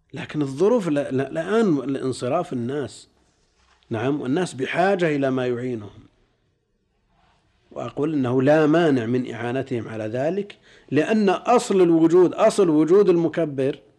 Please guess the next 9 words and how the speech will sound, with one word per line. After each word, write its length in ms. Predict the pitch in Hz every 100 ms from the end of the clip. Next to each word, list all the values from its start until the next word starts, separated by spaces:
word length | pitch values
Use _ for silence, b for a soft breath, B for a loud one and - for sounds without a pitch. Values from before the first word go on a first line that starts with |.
| b b b b _ -
محدث. 520 | 190 - 127 87 - _ _ _ _ _ _ _
نعم، 340 | 123 113 165 180 b b b b _ -
إنما 280 | 170 170 147
احتيج 400 | - 202 208 175
إليه 400 | 165 180 202 185
لتنبيه 440 | 160 160 165 175
الناس 300 | 165 190 170
وإخبارهم 680 | 160 139 185 208 139 113 107 b b b -
ب-، 340 | 165 175 170